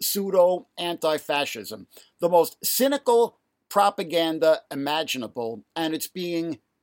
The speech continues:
enabled by fairness and accuracy in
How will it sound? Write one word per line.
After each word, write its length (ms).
enabled 800
by 140
fairness 580
and 200
accuracy 840
in 300